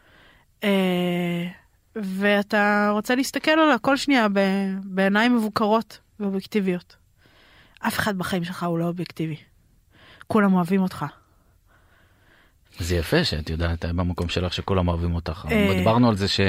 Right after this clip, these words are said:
Speaker 2: אה, כשאת מכירה מישהו חדש, אז את בודקת, או בכלל צריך לבדוק האם הוא בא בגלל נטע ברזילי או לא, ו-,
Speaker 1: אני
Speaker 2: בסביבה
Speaker 1: לא,
Speaker 2: של אומן
Speaker 1: לא,
Speaker 2: אין,
Speaker 1: לא, לא.
Speaker 2: אה, הרבה
Speaker 1: זה
Speaker 2: אנשים.
Speaker 1: לא העניין שלה לבדוק.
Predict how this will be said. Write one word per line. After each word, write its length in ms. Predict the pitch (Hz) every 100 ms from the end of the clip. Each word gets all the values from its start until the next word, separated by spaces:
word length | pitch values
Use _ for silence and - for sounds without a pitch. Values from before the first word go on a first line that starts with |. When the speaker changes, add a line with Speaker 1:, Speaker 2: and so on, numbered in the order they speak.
| 87 - - - - _ -
Speaker 2:
אה, 200 | 82 82
כשאת 220 | - 82
מכירה 260 | 90 - 92
מישהו 200 | 98 -
חדש, 340 | 92 120 113
אז 120 | 90 87
את 140 | 82
בודקת, 560 | 85 92 104 90 - -
או 100 | - -
בכלל 360 | - - 95 87
צריך 260 | - -
לבדוק 360 | 85 92 95 90
האם 140 | 87
הוא 100 | 90
בא 120 | 85
בגלל 240 | 85 - 90
נטע 240 | 92 90
ברזילי 380 | 87 87 90 92
או 100 | 101
לא, 120 | 120 101
ו-, 100 | 101 - - - - -
Speaker 1:
אני 240 | 233 226 220
Speaker 2:
בסביבה 240 | 208 113
Speaker 1:
לא, 40 |
Speaker 2:
של 180 | 120 131
אומן 280 | 117 127 135
Speaker 1:
לא, 60 | 135
Speaker 2:
אין, 140 | 131
Speaker 1:
לא, 60 | 156
לא. 40 |
Speaker 2:
אה, 260 | 147 113 104
הרבה 200 | 90 104
Speaker 1:
זה 60 |
Speaker 2:
אנשים. 140 | 208 214
Speaker 1:
לא 60 |
העניין 320 | 254 240 196
שלה 260 | 180 185 175
לבדוק. 600 | 175 180 175 170 - -